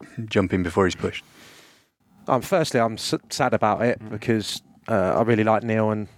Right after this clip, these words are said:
Speaker 2: I've played with Da-, David Livermore at a couple of clubs, so it was strange being there at the weekend, and this can get thrown out there probably, but there was a weird mood around the club, and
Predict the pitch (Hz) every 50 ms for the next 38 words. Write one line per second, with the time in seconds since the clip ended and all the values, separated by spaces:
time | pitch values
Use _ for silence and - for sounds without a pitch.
0 | _ - 110 110 - - 113 104 101 101 - 113 110 113 113 - 120 113 110 110
1 | 117 107 117 113 113 110 110 - - 123 - - 117 107 - - 117 107 104 -
2 | - - 113 113 123 120 - - 139 131 123 113 95 - 120 113 113 110 107 107
3 | 104 - 101 101 104 110 110 - - 120 117 113 110 110 110 110 113 - - -
4 | - - - - - _ _ _ - - - - _ _ - - - - 110 -
5 | - - 110 104 92 101 - - - - - 110 107 104 101 107 107 107 - 104
6 | 101 95 - - 104 - 104 104 - 107 113 110 104 110 - 107 101 110 113 107
7 | 101 - 107 110 113 110 104 104 98 104 101 101 101 - - - 110 98 98 95
8 | 101 101 101